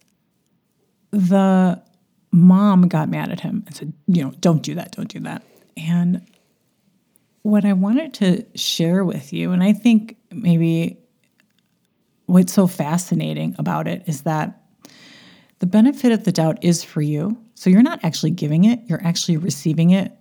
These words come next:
when you are not angry. The other thing is that when somebody else is angry and you decide even if you're justified in being angry,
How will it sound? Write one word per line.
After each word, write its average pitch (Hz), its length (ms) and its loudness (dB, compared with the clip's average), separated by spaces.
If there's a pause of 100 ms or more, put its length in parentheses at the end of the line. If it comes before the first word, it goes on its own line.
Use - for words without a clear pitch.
(400)
when 165 320 2
you 165 640 2
are 165 140 -2
not 165 340 -8
angry. 151 540 -4 (1300)
The 185 80 -10
other 269 220 0
thing 156 280 0
is 147 160 -2
that 143 380 -6 (420)
when 196 220 2
somebody 233 500 0
else 151 320 -6
is 151 260 -6
angry 147 400 -8
and 175 140 2
you 185 100 6
decide 180 460 -2
even 180 300 2
if 170 200 -4
you're 151 100 -4
justified 147 840 -8
in 156 140 -2
being 165 320 -6
angry, 151 460 -6